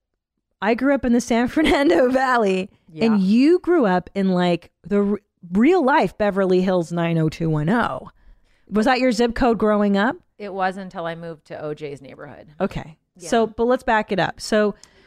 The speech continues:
Speaker 1: you essentially grew up having the life or the, what people imagine B H nine, uh, the nine oh, if you're a fan of
Speaker 2: Yeah, for
Speaker 1: the
Speaker 2: sure.
Speaker 1: show.
Speaker 2: I mean, that was my life. Yes.
Speaker 1: It was.
Speaker 2: Yes.
Speaker 1: Tell me, so,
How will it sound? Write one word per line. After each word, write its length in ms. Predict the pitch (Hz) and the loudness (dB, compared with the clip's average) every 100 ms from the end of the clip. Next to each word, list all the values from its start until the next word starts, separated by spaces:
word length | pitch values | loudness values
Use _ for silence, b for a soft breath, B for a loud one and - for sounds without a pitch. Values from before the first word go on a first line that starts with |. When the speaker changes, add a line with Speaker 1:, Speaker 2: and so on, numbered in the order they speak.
| b _ | b _
Speaker 1:
you 180 | 247 359 | 2 2
essentially 720 | 440 320 294 - 254 220 208 | 2 0 0 0 0 2 0
grew 380 | 180 - 247 254 | -2 -2 0 2
up 300 | 208 196 - - | 2 0 -4 -12
having 600 | - 214 208 214 202 196 _ _ _ _ _ - 202 | -2 0 2 2 2 -2 _ _ _ _ _ -20 -20
the 180 | 220 196 | -4 0
life 400 | 190 202 175 196 | 2 2 0 -2
or 80 | 202 | -2
the, 160 | 180 185 | -2 0
what 160 | 190 | -2
people 280 | - 254 220 | 0 0 2
imagine 480 | 208 190 202 202 190 | 2 2 0 2 0
B 140 | 180 | 0
H 240 | 190 175 - | 0 -2 -4
nine, 360 | 180 165 156 156 | -4 -2 -4 -8
uh, 80 | 160 | -10
the 140 | 160 | -6
nine 280 | 165 170 170 | -2 -2 -2
oh, 140 | 151 | -4
if 140 | 151 - | -6 -8
you're 100 | 151 | -10
a 40 | |
fan 280 | - 156 151 | -8 -8 -6
of 60 | 151 | -2
Speaker 2:
Yeah, 160 | 185 | -2
for 180 | 165 - | -4 -10
Speaker 1:
the 40 | 160 | -16
Speaker 2:
sure. 280 | - - | -8 -4
Speaker 1:
show. 200 | 156 175 | -2 -2
Speaker 2:
I 80 | 165 | 0
mean, 160 | - 196 | 0 -2
that 220 | 196 190 | -2 -2
was 180 | 196 170 | -6 -8
my 180 | 185 165 | -10 -8
life. 280 | 147 147 - | -8 -10 -12
Yes. 460 | 151 123 - _ _ _ - | -14 -14 -16 _ _ _ -4
Speaker 1:
It 80 | 269 | 0
was. 540 | 349 392 - - - | 2 2 -2 -12 -18
Speaker 2:
Yes. 600 | _ 185 156 - - - _ _ | _ -6 -6 -6 -18 -20 _ _
Speaker 1:
Tell 240 | - 330 370 | -6 -2 2
me, 300 | 392 381 - | 2 2 -2
so, 400 | - 262 262 | 0 0 0